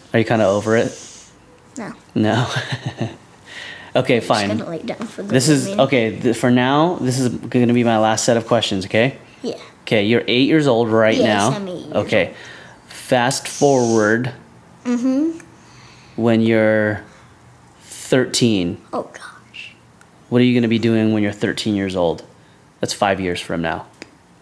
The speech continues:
Speaker 2: Oh, yeah, that's true. <laughs> So it's not that much.
Speaker 1: You'll be, like, in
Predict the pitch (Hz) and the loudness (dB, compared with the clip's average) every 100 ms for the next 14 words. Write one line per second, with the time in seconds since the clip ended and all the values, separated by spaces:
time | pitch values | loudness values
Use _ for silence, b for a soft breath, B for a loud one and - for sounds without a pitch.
0 | - _ _ _ - - - 233 202 202 | -20 _ _ _ -20 -20 -6 -4 -2 -6
1 | - - - - - 214 - - B B | -8 -10 -8 -8 -8 -8 -10 -12 B B
2 | 311 B B B B B - 214 - 220 | -8 B B B B B -10 -6 -6 -4
3 | 202 202 190 185 202 - - 113 113 127 | -6 -2 -4 -2 -6 -6 -2 2 2 2
4 | 143 151 151 131 110 104 101 | 4 2 2 2 2 0 -4